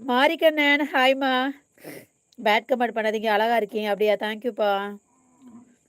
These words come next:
ஹாய் ஆதவன் தம்பி, வாங்க, வணக்கம். எப்படி இருக்கீங்க? நல்லா இருக்கீங்களா?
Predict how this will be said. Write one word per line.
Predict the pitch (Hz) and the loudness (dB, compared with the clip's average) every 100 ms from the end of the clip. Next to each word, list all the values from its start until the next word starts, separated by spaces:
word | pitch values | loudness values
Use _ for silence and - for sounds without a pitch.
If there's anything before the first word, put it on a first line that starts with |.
| _ _ _ _ _ - 135 - _ _ _ _ _ _ _ _ _ _ _ _ _ _ _ _ _ _ _ _ _ _ _ _ _ _ - _ - | _ _ _ _ _ -20 -18 -20 _ _ _ _ _ _ _ _ _ _ _ _ _ _ _ _ _ _ _ _ _ _ _ _ _ _ -20 _ 6
ஹாய் | 262 294 320 269 | 10 12 12 10
ஆதவன் | 247 240 285 320 311 | 8 8 6 6 4
தம்பி, | 311 302 311 | 4 4 2
வாங்க, | 294 277 294 302 | 4 2 4 4
வணக்கம். | 277 277 294 285 | 4 2 2 2
எப்படி | 254 | 0
இருக்கீங்க? | 294 - 302 | -2 -2 0
நல்லா | 269 254 | 4 4
இருக்கீங்களா? | 262 285 269 262 247 247 | 2 -2 2 4 4 2